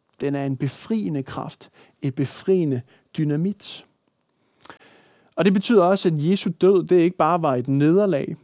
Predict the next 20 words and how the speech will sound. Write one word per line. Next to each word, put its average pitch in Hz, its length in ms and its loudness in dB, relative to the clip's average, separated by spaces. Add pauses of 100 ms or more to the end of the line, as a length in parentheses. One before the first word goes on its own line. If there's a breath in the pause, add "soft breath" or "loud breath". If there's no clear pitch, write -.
eller 135 200 0
en 131 80 -2
flugt - 640 -4 (340 soft breath)
fra - 160 -4
vores 135 560 -4
verden, 131 420 -6 (880)
men 151 160 -2
det 165 100 0
var 175 100 -2
en 151 120 -2
målrettet 160 720 -4
befrielse. 190 800 -6 (880 soft breath)
Gud 208 340 -2 (100)
ønsker 196 400 0
at - 220 -6
sætte - 340 -4
dig 160 120 -2
fri 214 520 -6 (120)
igennem 151 600 -4
Jesus. - 720 -10